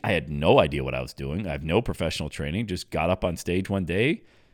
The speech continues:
shared a message, boom, there it is, speaking career launch. And it's, so it's just all of those dominoes that fell because I never lost sight of why I was doing it in the first place. That's number one. Number two is the sense of urgency.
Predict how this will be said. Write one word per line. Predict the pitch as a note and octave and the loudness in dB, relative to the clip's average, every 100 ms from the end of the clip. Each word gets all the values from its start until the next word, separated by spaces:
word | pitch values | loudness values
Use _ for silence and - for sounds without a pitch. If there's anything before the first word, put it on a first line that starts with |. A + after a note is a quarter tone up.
| _ - | _ -8
shared | - B2+ A#2 | 2 4 6
a | |
message, | G#2 B2 E3 D3+ | 4 4 0 -4
boom, | C#3+ G3 A2+ C2 - | 0 0 0 -4 2
there | A2+ | 4
it | C3 | 6
is, | E3+ A#2 | 2 0
speaking | - - A#2 B2 | -4 -2 0 0
career | C3 C3 | 0 2
launch. | C3 D3+ - - | 2 0 0 -2
And | C#3 | -2
it's, | - | 0
so | D#3+ | 0
it's | C#3+ - | 2 0
just | F#3+ - | -2 -2
all | - E3 F#3 | 4 6 6
of | E3+ | 4
those | C#3+ B2 | 2 4
dominoes | A2 A2+ C#3 A2 G2 | 4 4 4 2 2
that | F#2 - | 0 -4
fell | - C3 A#2+ | -4 0 2
because | F2+ F2 G#2 | 0 0 2
I | F#2+ | 2
never | F2 F#2+ A#2 D3 D3 D#3 - _ _ _ _ | 0 2 2 2 2 0 -4 _ _ _ _
lost | F2 G2 G2 F#2+ - | 4 10 10 8 2
sight | G#2 E2 D2+ - _ _ - | 2 4 2 -4 _ _ -4
of | D#2+ D2 | -4 0
why | E2 E2+ E2+ E2 | 2 2 2 0
I | D2+ | -2
was | D#2 | -4
doing | - E2+ | -2 -4
it | D#2+ | -6
in | |
the | - | -4
first | F2 F2 | -4 -4
place. | - C#2+ | -4 -4
That's | G2+ G#2 A#2+ | -2 -2 -2
number | G2 F2+ | -2 -2
one. | F2 E2+ | -2 -2
Number | C3 | -2
two | C#3 - C3+ | -2 0 0
is | - | -2
the | - | -2
sense | A#2 G#2+ | -2 -2
of | E2+ - | -6 -2
urgency. | G#2+ A2 G2+ E2 - G1+ | 4 6 4 -4 -6 -10